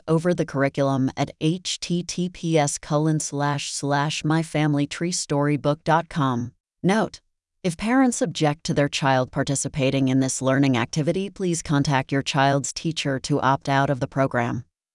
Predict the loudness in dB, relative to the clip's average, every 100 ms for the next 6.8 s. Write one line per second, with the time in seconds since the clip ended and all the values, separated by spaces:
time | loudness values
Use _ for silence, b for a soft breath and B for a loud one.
0 | _ _ _ -6 -2 -2 0 0 0 0
1 | 0 0 2 0 2 0 -2 0 0 2
2 | 2 2 2 2 0 -2 -4 -2 -2 0
3 | 0 0 -2 -2 0 2 2 2 0 0
4 | 0 0 0 0 0 0 -2 -2 0 0
5 | 0 0 0 0 0 0 2 4 2 2
6 | 0 0 -2 0 -2 -2 -4